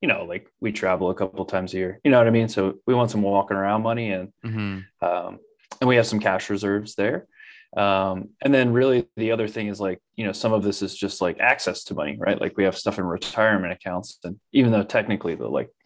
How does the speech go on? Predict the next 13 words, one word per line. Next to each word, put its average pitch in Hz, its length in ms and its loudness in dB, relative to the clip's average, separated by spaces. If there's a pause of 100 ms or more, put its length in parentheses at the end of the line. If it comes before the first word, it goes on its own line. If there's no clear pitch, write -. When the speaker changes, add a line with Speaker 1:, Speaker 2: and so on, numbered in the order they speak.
(520)
Speaker 1:
the 90 400 -4
wealth 127 480 4
that 101 100 6
it 92 100 -2
generates, 95 640 -4 (500)
uh, 92 360 2
would 92 260 -2 (280)
match 104 380 0
our 90 180 2
income, 101 440 -4 (680)
it 101 60 -2
doesn't 110 300 4
necessarily 92 880 -2